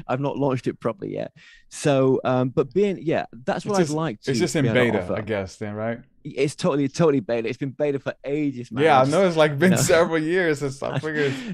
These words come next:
Speaker 1: Yeah, there's, there's, yeah, it's, it's, yeah, yeah. You know, launching these things is no easy feat, man. That's why when
Speaker 2: Mm-hmm.
Speaker 1: people do it, they've, they've,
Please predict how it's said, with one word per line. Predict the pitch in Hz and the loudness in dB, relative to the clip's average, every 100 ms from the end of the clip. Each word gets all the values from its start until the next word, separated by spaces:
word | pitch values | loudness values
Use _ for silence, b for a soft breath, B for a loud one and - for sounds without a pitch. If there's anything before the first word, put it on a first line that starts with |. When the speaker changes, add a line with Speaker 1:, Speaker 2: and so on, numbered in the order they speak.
| - | -2
Speaker 1:
Yeah, | 131 131 131 123 | 2 2 2 0
there's, | 135 127 | -2 -2
there's, | 131 135 - - | -2 -2 -4 -10
yeah, | - - - | -6 -6 -6
it's, | - 87 - - | -6 -8 -8 -10
it's, | - - - - | -8 -8 -12 -14
yeah, | - - - - | -8 -6 -6 -6
yeah. | - - B B B | -8 -10 B B B
You | - 117 | -6 -2
know, | - | 0
launching | 117 143 143 147 | 0 2 0 0
these | 123 120 | 0 0
things | - 123 113 | -2 -2 -2
is | 113 | -4
no | 131 117 113 | -2 0 2
easy | 117 107 | 0 -2
feat, | 104 113 - | -4 -4 -4
man. | - - | -8 -8
That's | 107 | -4
why | 107 | -2
when | 107 107 | 0 0
Speaker 2:
Mm-hmm. | |
Speaker 1:
people | 120 107 107 | -2 -4 -4
do | 95 107 | -2 -2
it, | - | -2
they've, | 104 95 | -4 -4
they've, | 104 | -8